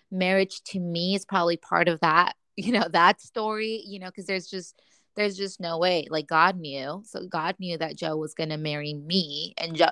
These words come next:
and God knew my faith and,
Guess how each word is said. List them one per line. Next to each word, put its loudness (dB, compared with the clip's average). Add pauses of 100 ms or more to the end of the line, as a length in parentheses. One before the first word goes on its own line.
and -2
God 8
knew -10 (340)
my 4 (100)
faith -2
and, -4